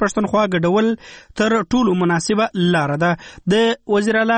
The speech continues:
له دفتره خپره سوې خبر پاڼه لیکي چې پرویز خټک د خبره په پېښور کې له امریکایي قونسل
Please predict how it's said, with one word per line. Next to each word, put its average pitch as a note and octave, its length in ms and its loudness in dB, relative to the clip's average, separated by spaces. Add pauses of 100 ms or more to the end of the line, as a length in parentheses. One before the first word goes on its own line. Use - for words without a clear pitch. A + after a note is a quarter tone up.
(140)
له G3+ 160 0
دفتره G#3 380 -2
خپره F#3 240 -2
سوې G#3+ 260 0
خبر F3+ 220 0
پاڼه G3 240 2
لیکي G#3 180 -2
چې G3 240 -2
پرویز F3 280 0
خټک G3 280 -2
د F#3+ 140 0
خبره G3 320 0
په F3 160 0
پېښور F#3+ 400 0
کې A3 580 -2
له A3+ 140 2
امریکایي G#3+ 420 0
قونسل F#3+ 240 0